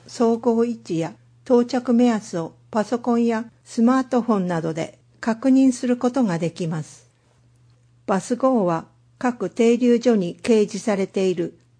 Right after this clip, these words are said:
キューアールコードや市ホームページなどから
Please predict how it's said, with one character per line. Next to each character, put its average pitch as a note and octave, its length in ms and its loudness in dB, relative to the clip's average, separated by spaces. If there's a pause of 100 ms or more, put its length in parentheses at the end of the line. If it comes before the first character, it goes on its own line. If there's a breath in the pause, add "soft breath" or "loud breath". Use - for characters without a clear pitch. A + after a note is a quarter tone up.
キ B3 140 0
ュ B3+ 80 4
ー B3+ 100 0
ア - 20 0
ー B3+ 40 0
ル B3 100 0
コ B3 180 2
ー A3+ 40 0
ド F#3 140 0
や E3 200 -2 (300 soft breath)
市 B3 340 -4
ホ A#3+ 260 2
ー - 20 6
ム A#3+ 140 6
ペ B3 220 4
ー A#3+ 40 2
ジ G3 140 -6
な F3+ 140 -2
ど F3 100 -4
か F3 120 -6
ら D#3 140 -6